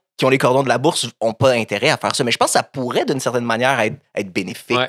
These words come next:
Speaker 2: quand, quand j'ai commencé ma carrière, j'étais beaucoup plus anti-O G M, puis comme... Puis plus j'ai lu sur le sujet, plus j'ai comme commencé à réfléchir. Moins je le suis, mais dans le fond, que les O G M, c'est une technologie.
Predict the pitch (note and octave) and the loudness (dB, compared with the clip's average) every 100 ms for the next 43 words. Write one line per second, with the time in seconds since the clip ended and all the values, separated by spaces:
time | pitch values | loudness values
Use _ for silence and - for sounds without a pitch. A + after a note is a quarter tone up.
0 | - F3 F#3 - - F#3+ G3+ G3+ C#3 B2+ | -2 0 0 0 0 2 2 0 -4 -6
1 | C3+ B2 A#2 D3+ C3+ A#2+ B2+ C#3 B2+ A#2+ | -4 -6 -4 -4 0 2 2 0 -4 -8
2 | - - D#3 - B2+ A#2+ - C3 A#2 A2 | -16 -8 -8 -4 -6 -6 -8 -6 -4 -2
3 | A2+ A#2 A#2 A2+ - A2+ A2+ G#2 G2+ G2 | 0 0 -4 -8 -16 -12 -8 -8 -10 -20
4 | _ _ _ _ - B2 - F#3 D3 B2+ | _ _ _ _ -14 -12 -4 0 2 2
5 | B2 A#2 A2+ B2 A2+ B2 A2+ B2 B2+ C3 | 0 -4 -10 -12 -6 -6 -6 -2 2 2
6 | B2+ D3 C3 A#2 A2 G#2+ A2 A#2 A2+ G#2+ | 0 -8 -8 -6 -8 -8 -8 -6 -4 0
7 | B2+ A#2+ - G#2+ C#3+ D3+ - _ C3 F3 | -2 -2 -6 -4 -2 -4 -8 _ -2 0
8 | C#3+ B2 A2 - D3+ F#3+ C#3 - A#2+ - | 0 -4 -4 -10 -8 -6 -6 -6 -8 -2
9 | F3 G3 _ _ _ _ _ _ D3+ D3 | -4 -4 _ _ _ _ _ _ -4 -2
10 | C#3 F3 F3 F3 F#3 - B2+ - D3 C#3+ | -2 0 2 2 0 -8 -10 -4 -4 -2
11 | C3 A#2+ G#2 - | -4 -2 -6 -10